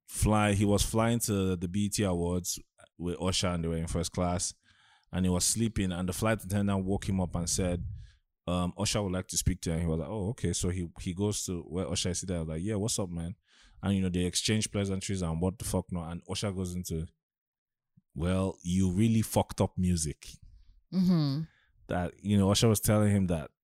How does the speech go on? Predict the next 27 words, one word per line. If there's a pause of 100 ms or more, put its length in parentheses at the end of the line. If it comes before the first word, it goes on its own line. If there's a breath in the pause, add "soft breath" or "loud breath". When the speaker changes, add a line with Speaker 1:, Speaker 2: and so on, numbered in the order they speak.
Speaker 1:
you,
he
fucked
up
music
with
the
way
he
used
auto-tune
a
lot. (180)
Speaker 2:
Yeah. (200)
Speaker 1:
That
he
really,
really,
really
fucked
up
music. (760 soft breath)
You
know,
and
he
said